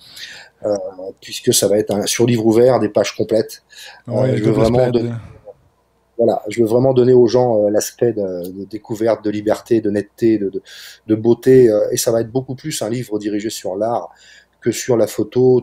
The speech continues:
Speaker 1: touristique de safari, euh, traditionnelle. On peut faire de très, très belles, je le répète encore, très belles photos de, d'animaux,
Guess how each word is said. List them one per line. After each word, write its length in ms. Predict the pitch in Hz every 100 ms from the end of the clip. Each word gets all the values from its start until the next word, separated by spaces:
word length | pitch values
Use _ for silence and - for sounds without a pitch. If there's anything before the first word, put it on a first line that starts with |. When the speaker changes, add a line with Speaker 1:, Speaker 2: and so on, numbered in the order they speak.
| -
Speaker 1:
touristique 600 | 131 113 113 - 127 117 -
de 80 | 101
safari, 560 | - 104 101 110 113 104
euh, 180 | 101 98
traditionnelle. 680 | - 113 107 - - 107 98 - - - -
On 80 |
peut 100 | -
faire 160 | 113 165
de 160 | 120 - _
très, 160 | - 127
très 160 | -
belles, 220 | 110 120 139
je 100 | 101
le 60 |
répète 240 | 101 127 120
encore, 240 | 104 131
très 140 | -
belles 120 | 110 110
photos 300 | 110 131 156
de, 140 | 98
d'animaux, 400 | 101 107 131